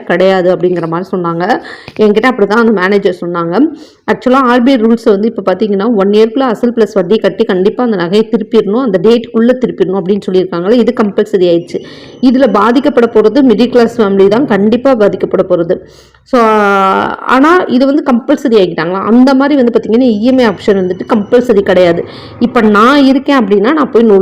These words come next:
லோன் வைக்கிறேன் அப்படின்னா இ எம் ஐ ஆப்ஷன் இருக்கான்னு கேட்டேன்னா இருக்கு. நீங்க அந்த மெத்தட்ல வச்சுக்கிறீங்கன்னா ஆட்டோமேட்டிக்கா உங்க அக்கௌண்ட்ல இருந்து அமௌண்ட் எடுத்துருவாங்கன்னு சொல்லிடுவாங்க.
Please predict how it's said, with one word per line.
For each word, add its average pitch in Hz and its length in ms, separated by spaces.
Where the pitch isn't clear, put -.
லோன் 247 260
வைக்கிறேன் 196 400
அப்படின்னா 180 320
இ 285 100
எம் 302 120
ஐ 262 100
ஆப்ஷன் 208 360
இருக்கான்னு 220 380
கேட்டேன்னா 196 300
இருக்கு. 233 280
நீங்க 254 200
அந்த 208 180
மெத்தட்ல 247 360
வச்சுக்கிறீங்கன்னா 208 600
ஆட்டோமேட்டிக்கா 202 580
உங்க 220 160
அக்கௌண்ட்ல 214 380
இருந்து 226 200
அமௌண்ட் 196 320
எடுத்துருவாங்கன்னு 190 600
சொல்லிடுவாங்க. 165 400